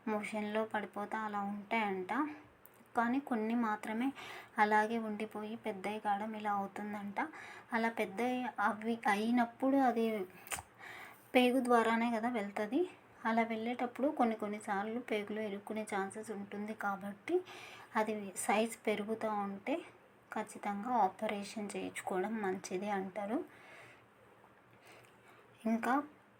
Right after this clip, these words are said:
పెయిన్ ఉన్నప్పుడు ఎలా ఉంటుంది అది కూడా చెప్తాను ఇప్పుడు. పెయిన్ ఉన్నప్పుడు ఏంటంటే, మనకి రైట్ హ్యాండ్ పెయిన్ వస్తుంది, తర్వాత రైట్ సైడ్ నడుము దగ్గర పెయిన్ వస్తుంది.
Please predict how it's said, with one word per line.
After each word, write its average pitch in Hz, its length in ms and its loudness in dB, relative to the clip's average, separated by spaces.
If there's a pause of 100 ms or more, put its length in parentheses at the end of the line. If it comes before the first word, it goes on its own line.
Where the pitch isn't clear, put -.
పెయిన్ 254 360 8
ఉన్నప్పుడు 233 440 2
ఎలా 214 200 0
ఉంటుంది 214 640 -4 (500)
అది 220 120 0
కూడా 208 180 0
చెప్తాను 196 520 -4
ఇప్పుడు. 262 420 2 (1400)
పెయిన్ 262 320 10
ఉన్నప్పుడు 240 340 2
ఏంటంటే, 214 380 0
మనకి 254 400 2
రైట్ 220 360 4
హ్యాండ్ 226 480 2
పెయిన్ 202 240 2
వస్తుంది, 202 720 0 (220)
తర్వాత 226 280 -2
రైట్ 214 380 2
సైడ్ 233 220 -2
నడుము 226 320 0
దగ్గర 240 320 -2
పెయిన్ 208 200 -4
వస్తుంది. 208 580 -2